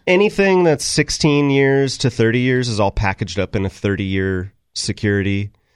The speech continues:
And then anything fifteen years and lower is packaged into a fifteen-year security. So, um,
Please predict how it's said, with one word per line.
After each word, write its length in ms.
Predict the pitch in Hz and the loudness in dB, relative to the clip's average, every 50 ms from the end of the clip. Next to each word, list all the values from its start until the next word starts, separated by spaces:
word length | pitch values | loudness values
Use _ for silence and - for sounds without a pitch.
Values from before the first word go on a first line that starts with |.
| _ _ _ _ - | _ _ _ _ -6
And 120 | 104 101 95 | -4 -2 -2
then 120 | 92 101 | -2 0
anything 340 | 104 104 98 - - 101 95 | -2 -2 -2 -2 -4 -4 -4
fifteen 440 | - - 107 - - - 107 101 98 | -4 -4 -6 -4 -2 -2 -2 0 0
years 200 | 98 98 92 92 | 0 -2 -2 -2
and 80 | 98 98 | -4 -2
lower 180 | 95 95 92 95 | -2 -2 -2 -4
is 80 | 92 | -4
packaged 400 | - - 92 85 - 98 - - | -4 -6 -6 -6 -6 -10 -10 -8
into 180 | 92 95 95 90 | -8 -6 -6 -6
a 40 | 85 | -8
fifteen-year 640 | - - 104 - - - 104 92 90 92 92 92 90 | -6 -6 -6 -6 -6 -6 -6 -6 -4 -4 -4 -4 -4
security. 560 | 87 - 98 95 - 98 95 95 92 92 92 | -6 -8 -10 -8 -6 -6 -4 -4 -4 -6 -8
So, 340 | 95 - - 95 87 82 82 - _ _ _ _ _ _ _ _ _ - | -8 -8 -6 -6 -6 -6 -8 -12 _ _ _ _ _ _ _ _ _ -8
um, 320 | - 87 85 78 82 87 | -6 -6 -4 -4 -6 -8